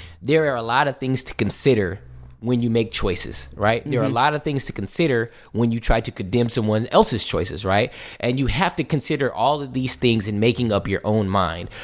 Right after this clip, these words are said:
Speaker 1: But what you have to do at the end of the day is stand firm on what you believe and what your foundation is based on the research you've done, based on th-,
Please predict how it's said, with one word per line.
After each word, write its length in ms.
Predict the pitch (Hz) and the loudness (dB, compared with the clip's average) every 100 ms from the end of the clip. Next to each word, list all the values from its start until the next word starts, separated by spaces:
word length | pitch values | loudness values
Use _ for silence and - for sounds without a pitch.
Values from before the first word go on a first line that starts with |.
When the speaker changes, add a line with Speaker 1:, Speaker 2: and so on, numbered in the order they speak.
| - - | -12 0
Speaker 1:
But 200 | - - | 0 2
what 160 | 156 | -2
you 100 | 139 | -2
have 260 | 113 165 180 | -2 0 -2
to 60 | 147 | -2
do 160 | 139 | 0
at 120 | 123 117 | 0 0
the 100 | - | -2
end 180 | 139 127 | 0 0
of 40 | |
the 60 | 113 | 2
day 160 | 117 | 2
is 80 | 104 | 2
stand 360 | - 139 131 123 | 0 0 0 -4
firm 420 | 156 180 180 147 | -2 -2 -2 -2
on 100 | 123 | -2
what 220 | 127 135 | -2 0
you 80 | 131 | -2
believe 400 | 113 113 143 120 | -2 0 0 0
and 80 | 110 | 0
what 180 | 117 | 0
your 80 | 120 | -2
foundation 540 | - 101 101 151 156 113 | -2 -2 2 2 0 0
is 200 | 110 - - - | -2 -2 -12 0
based 340 | - 143 - 123 | 2 4 2 0
on 240 | 113 107 - - - | 0 0 -4 -16 -6
the 120 | 113 | -2
research 400 | 123 139 123 117 | 0 0 -2 -2
you've 120 | 107 | -2
done, 320 | 101 90 90 - - | 0 0 -2 -6 -8
based 300 | - 143 - | 2 2 2
on 200 | 107 110 101 - | 0 -2 -4 -10
th-, 120 | - | -10